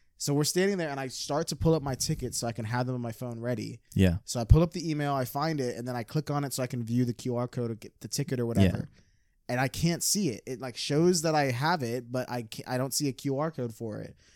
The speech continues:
Speaker 1: So I was like, "Dude, where's my ticket?" So I kinda start freaking out a little bit internally while we're slowly inching to the front of the line. And I finally scroll to the very bottom of the page, and I see that they had, and I checked my email again, and I had an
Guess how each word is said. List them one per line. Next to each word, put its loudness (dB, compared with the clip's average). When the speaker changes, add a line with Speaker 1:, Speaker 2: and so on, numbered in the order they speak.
Speaker 1:
So 0
I 6
was 4
like, 0
"Dude, -2
where's -2
my -4
ticket?" -10
So -4
I -4
kinda 0
start 0
freaking -2
out -2
a -8
little -4
bit -8
internally -8
while -4
we're -8
slowly 0
inching -4
to -2
the -2
front -6
of -10
the -6
line. -6
And 0
I 0
finally 0
scroll 4
to 4
the 2
very 0
bottom -4
of -12
the -12
page, -8
and -6
I -4
see 4
that -2
they 2
had, 2
and -4
I 0
checked 4
my 0
email 0
again, -6
and -10
I -8
had -4
an -6